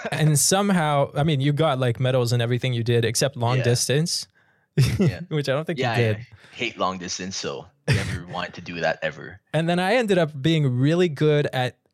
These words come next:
Speaker 2: a bunch of things I didn't know I was good at. So I was good at short put. Like, I, I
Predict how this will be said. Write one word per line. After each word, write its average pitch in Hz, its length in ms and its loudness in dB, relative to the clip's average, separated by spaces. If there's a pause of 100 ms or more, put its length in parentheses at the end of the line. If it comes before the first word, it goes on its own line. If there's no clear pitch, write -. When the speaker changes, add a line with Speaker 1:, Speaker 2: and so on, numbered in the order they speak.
Speaker 2:
a 131 80 2
bunch 151 360 0
of 147 100 0
things 135 280 0
I 120 100 2
didn't 120 200 0
know 123 120 2
I 120 40 2
was 113 140 0
good 113 180 -2
at. 92 260 -6
So 120 120 -2
I - 20 0
was 123 140 -2
good 180 140 2
at 139 120 0
short - 380 0
put. 143 240 2 (240)
Like, 131 160 0
I, 120 80 2 (160)
I 120 160 0